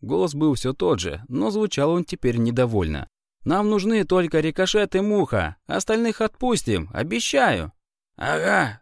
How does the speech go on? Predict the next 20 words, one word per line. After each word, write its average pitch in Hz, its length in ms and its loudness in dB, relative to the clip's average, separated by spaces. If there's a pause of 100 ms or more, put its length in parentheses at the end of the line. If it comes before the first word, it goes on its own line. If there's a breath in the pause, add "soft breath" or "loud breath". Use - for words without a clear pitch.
так 147 180 0
я 151 80 -2
тебе 165 460 -2
и - 20 -2
поверил!» 151 680 0 (260)
процедил 165 440 0
сквозь 147 280 0
зубы 104 320 -2
грешник. 95 500 -2 (460)
«Почему? 139 560 -4 (100)
Могут 120 420 -2
отпустить», - 680 -8 (240)
возразил 127 520 -2
негромко 107 500 0
журналист. 107 580 -2 (260)
«Только 85 340 -4
оружие 90 560 -2
и 101 120 -6
харчи 131 380 -4
отберут». 76 580 -4